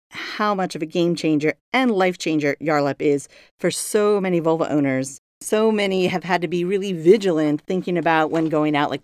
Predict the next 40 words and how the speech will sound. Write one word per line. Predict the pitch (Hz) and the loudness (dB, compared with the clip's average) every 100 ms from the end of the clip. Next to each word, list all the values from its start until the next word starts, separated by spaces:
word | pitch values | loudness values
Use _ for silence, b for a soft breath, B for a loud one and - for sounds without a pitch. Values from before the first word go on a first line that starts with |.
| - | -6
where | 151 160 | -2 0
are | 151 | 0
the | |
closest | 160 151 143 143 | -2 -4 -6 -4
bathrooms, | 156 156 156 156 156 151 156 151 - B B B B - | -2 -2 -2 -2 0 2 0 -4 -12 B B B B -10
concerned | 196 170 214 202 | -8 0 0 2
about | 180 165 151 - | 4 4 2 0
laughing, | 175 175 180 175 175 | 0 0 -2 -2 -2
sneezing, | 165 175 165 156 160 160 160 - _ - | -4 -4 -2 0 0 0 -2 -6 _ -8
exercise, | 180 151 170 156 147 151 - _ - | -6 -6 -4 0 0 -2 -6 _ -4
and | 220 | 0
often | 269 269 | 0 -2
just | 220 196 | -6 -6
tired | - 214 220 220 | -6 0 2 2
of | 180 | 0
wearing | 165 175 170 170 170 165 _ | -2 -2 -2 -2 -2 -4 _
pads | - 190 185 185 185 175 156 | -8 -4 -2 0 0 0 -2
and, | - 160 160 151 | -2 0 0 -2
for | - | -6
some, | 180 240 226 | -2 0 0
taking | 185 170 165 | -2 -4 -2
medications. | 156 147 - 151 - - - - - _ _ _ | -2 -2 -6 -10 -10 -12 -14 -14 -20 _ _ _
There | 214 | -6
is | - 202 | -2 -4
such | - - 226 269 | -4 -2 -2 -4
a | |
peace | - 233 233 | -6 -6 -4
of | 196 | -4
mind | 170 160 151 147 | 0 2 2 0
to | 151 | -2
go | 165 165 | -2 -2
out | 165 | -2
in | 160 | -6
public | - 151 143 135 - | -8 -6 -4 -6 -8
or | 156 | -8
be | 147 190 | -6 -6
intimate | - 214 233 233 | -4 -4 -4 -4
with | 190 | -4
a | 190 | -8
partner | - 170 - 147 143 | -6 -6 -4 -2 -2